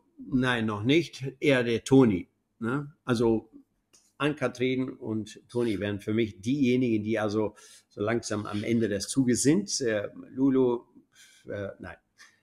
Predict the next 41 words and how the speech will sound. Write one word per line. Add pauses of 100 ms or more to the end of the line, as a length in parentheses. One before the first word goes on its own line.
(140)
Vielleicht
hat
sie
einfach
an
dem
Tag
nicht
so
unbedingt
alles
zeigen
können,
aber (400)
wie
gesagt,
äh, (320)
egal,
gegenüber
Jurybewertung
oder
auch
zum
Beispiel
von
den
Zuschauern
her, (360)
die
können
auch
manchmal,
äh,
die
ganze
Bewertung
der
Jurymitglieder
in
Frage
stellen.